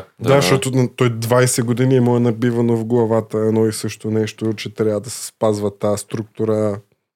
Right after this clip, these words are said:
Speaker 1: тази система и да, ще му
Speaker 2: И
Speaker 1: трябва
Speaker 2: сега
Speaker 1: със сигурност време.
Speaker 2: рестарт.
Speaker 1: Аз съм,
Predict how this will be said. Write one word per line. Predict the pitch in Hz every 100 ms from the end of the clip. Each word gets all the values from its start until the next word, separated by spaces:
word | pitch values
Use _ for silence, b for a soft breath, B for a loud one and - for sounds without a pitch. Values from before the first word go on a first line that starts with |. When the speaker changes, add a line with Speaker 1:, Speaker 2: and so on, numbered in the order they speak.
| _ _ _ -
Speaker 1:
тази | 107 107
система | - - 120 131 131
и | 131 123 -
да, | 120 127 -
ще | - 104
му |
Speaker 2:
И | 104
Speaker 1:
трябва | - 143 160
Speaker 2:
сега | -
Speaker 1:
със | -
сигурност | 165 175
време. | 156 104
Speaker 2:
рестарт. | - - - - -
Speaker 1:
Аз | 180
съм, | 226 208 175